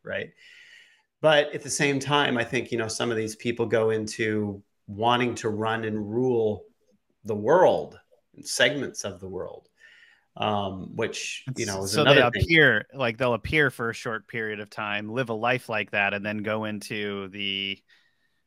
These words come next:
Speaker 2: recesses of the world again. Does that
Speaker 1: Yeah.
Speaker 2: happen, you think?
Speaker 1: Yeah, absolutely. I think that happens. And then it begs the question: Did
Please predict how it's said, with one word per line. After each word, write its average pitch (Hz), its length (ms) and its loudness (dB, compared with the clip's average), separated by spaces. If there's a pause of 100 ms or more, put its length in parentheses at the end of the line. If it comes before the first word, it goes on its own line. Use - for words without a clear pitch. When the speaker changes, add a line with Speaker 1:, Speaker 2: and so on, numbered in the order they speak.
Speaker 2:
recesses 123 680 2
of 107 100 -6
the 107 120 -2
world 110 320 2
again. 113 440 0 (120)
Does 107 140 -8
that 123 140 6
Speaker 1:
Yeah. 120 80 6
Speaker 2:
happen, 117 220 8
you 139 120 0
think? 151 340 -8 (440)
Speaker 1:
Yeah, 165 240 8
absolutely. 147 920 2
I 117 80 -2
think - 240 -4
that 92 180 -2
happens. - 540 -10 (300)
And 165 120 4
then 196 160 8
it 165 320 0
begs 180 300 4
the 147 100 0
question: 120 720 0 (880)
Did 170 580 4